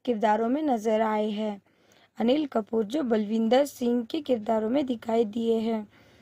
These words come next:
बॉबी देओल, जो अबरार हैकर के रूप में दिखाई दिए हैं, रश्मिका मंदाना, जो गीतांजलि के रूप में दिखाई दिए हैं। गीतांजलि का किरदार लोगों द्वारा बहुत ही पसंद किया गया है। इस फिल्म को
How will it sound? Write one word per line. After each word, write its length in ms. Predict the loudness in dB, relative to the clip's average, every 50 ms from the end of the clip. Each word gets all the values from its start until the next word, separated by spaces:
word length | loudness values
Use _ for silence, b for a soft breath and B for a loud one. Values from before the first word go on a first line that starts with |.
| b b b -8
बॉबी 360 | -2 0 2 2 2 2 0 0
देओल, 460 | 2 2 2 2 2 2 0 -2 -4 b b b b b b
जो 120 | -2 0 2
अबरार 500 | 4 2 2 2 2 2 4 4 4 2
हैकर 360 | 2 -2 -2 0 -2 -2 -2
के 220 | 0 -2 -2 0
रूप 280 | 0 0 -2 -2 -2 -2 -2
में 160 | 0 0 0
दिखाई 360 | -2 -4 -4 -2 0 0 0
दिए 320 | 0 -2 -4 -2 0 2 2
हैं, 340 | 2 0 0 -2 -2 -4 b b b b b b b b b
रश्मिका 520 | 2 2 2 2 2 0 0 4 6 6 6
मंदाना, 600 | 6 6 4 4 2 2 2 2 0 -2 -4 -4 b b b b b b -6
जो 140 | -4 -2 -2
गीतांजलि 760 | -2 -4 -4 0 2 2 2 2 0 2 2 0 0 0 -4
के 180 | -4 -2 -2 -2
रूप 280 | 0 0 -2 -2 -4 -6 -6
में 320 | -4 -2 0 0 0 -2 -4
दिखाई 380 | -4 -4 -4 -2 0 2 0
दिए 340 | 0 -2 -4 -2 0 0 0
हैं। 300 | 0 0 -2 -2 -2 -4 B B B B
गीतांजलि 640 | -4 -4 0 2 4 4 4 4 4 2 0 0 -2
का 220 | -2 -2 -2 -2 -2 -2
किरदार 440 | -6 -6 -4 0 0 2 2 2 0 B B B B B B
लोगों 360 | 2 2 2 4 4 4 2 4
द्वारा 340 | 2 2 4 4 4 4
बहुत 540 | 2 4 4 4 4 4 2 0 0 0 2
ही 80 | 2 2
पसंद 760 | 4 4 0 0 2 0 0 2 4 2 2 0 -2 -8 -6 -2
किया 280 | 0 2 4 4 4
गया 280 | 4 4 4 6 6 6
है। 320 | 4 4 2 2 2 0 -2 -2
इस 220 | 0 0 0 -2 0
फिल्म 240 | 2 2 4 2 2
को 340 | 2 2 4 4 4 2